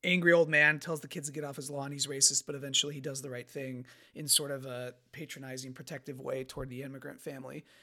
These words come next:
American Sniper is a movie that makes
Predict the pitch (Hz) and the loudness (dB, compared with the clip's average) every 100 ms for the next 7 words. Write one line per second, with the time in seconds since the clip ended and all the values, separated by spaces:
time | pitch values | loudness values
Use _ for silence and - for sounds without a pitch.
0 | - 185 202 190 185 180 180 180 170 156 | 2 12 12 12 8 10 8 8 6 6
1 | 147 - _ _ _ _ _ - 180 170 | 2 -4 _ _ _ _ _ 4 6 6
2 | 165 165 165 160 147 147 165 165 165 - | 2 0 0 -2 -2 -6 2 4 4 6
3 | - - - | 6 6 2